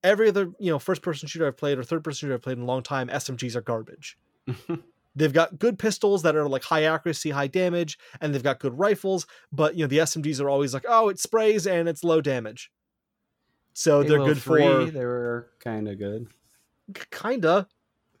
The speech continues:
Speaker 2: Kinda.
Speaker 1: But in this, like, I play through most of the game when they allow me to have ammo for it, with pistols and the, their version of the micro Uzi. And it's a lot of fun. I love dual wielding games, and I love games where I can fire independently with left and right click.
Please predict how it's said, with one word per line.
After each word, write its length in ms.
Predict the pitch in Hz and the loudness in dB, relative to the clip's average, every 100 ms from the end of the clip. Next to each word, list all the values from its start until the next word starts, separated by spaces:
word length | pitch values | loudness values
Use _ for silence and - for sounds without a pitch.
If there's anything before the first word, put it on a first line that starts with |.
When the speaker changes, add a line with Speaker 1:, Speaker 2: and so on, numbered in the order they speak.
| _ _ _ _ _ - | _ _ _ _ _ -18
Speaker 2:
Kinda. 440 | 117 110 113 120 - _ _ _ _ _ _ - 151 _ | -14 -12 -12 -14 -16 _ _ _ _ _ _ -18 -18 _
Speaker 1:
But 240 | 156 156 - | 2 2 2
in 140 | 185 226 | 0 2
this, 260 | 330 - | 0 0
like, 240 | 226 - - - | -2 -4 -10 0
I 100 | 233 | 0
play 300 | 240 220 208 | 0 -2 -2
through 160 | 220 | -2
most 260 | 190 202 - | -4 -2 -4
of 40 | |
the 40 | 156 | -4
game 320 | 185 202 180 147 | -2 -2 -2 -2
when 200 | 151 156 | -2 0
they 100 | 151 | 0
allow 260 | 139 143 | 2 2
me 100 | 147 | 0
to 60 | 143 | -2
have 220 | 127 131 | -2 -2
ammo 300 | 131 175 139 | 0 2 2
for 280 | - 110 110 | 0 -4 -2
it, 100 | - _ _ _ - | -4 _ _ _ 0
with 200 | 160 - | 0 2
pistols 520 | 143 - 139 151 - | -6 -4 -4 -4 -6
and 340 | 139 139 135 | -4 -2 -2
the, 540 | 139 160 156 156 151 - | -4 -6 -6 -6 -10 -12
their 340 | 151 139 135 131 | -14 -6 -2 -2
version 320 | 120 127 123 | -2 -4 -4
of 60 | 120 | -8
the 80 | |
micro 360 | 117 135 131 117 | -4 -4 -2 -4
Uzi. 380 | 117 110 - - _ _ _ _ _ _ _ _ | -4 -10 -14 -18 _ _ _ _ _ _ _ _
And 100 | 190 | -2
it's 140 | 220 220 | -2 -2
a 40 | |
lot 140 | 220 226 | -4 -4
of 80 | |
fun. 320 | - 294 226 - _ | -2 -2 -2 -6 _
I 100 | 170 190 | -4 -2
love 420 | 202 208 214 156 | 2 2 2 -2
dual 160 | 190 180 | -4 0
wielding 380 | 165 147 120 | 0 -2 -6
games, 320 | 110 107 117 131 | -8 -8 -8 -8
and 100 | 135 | -2
I 40 | |
love 160 | 160 156 | -2 0
games 280 | 165 160 | -2 0
where 80 | 147 | -4
I 60 | 143 | -4
can 80 | 135 | -6
fire 340 | - 147 139 | -2 0 0
independently 580 | 135 127 139 135 139 139 | -4 -8 -8 -10 -6 -6
with 120 | 120 | -4
left 220 | 131 - | -6 -6
and 100 | 123 | -10
right 180 | 113 - | -10 -8
click. 360 | - 220 - | -4 -4 -6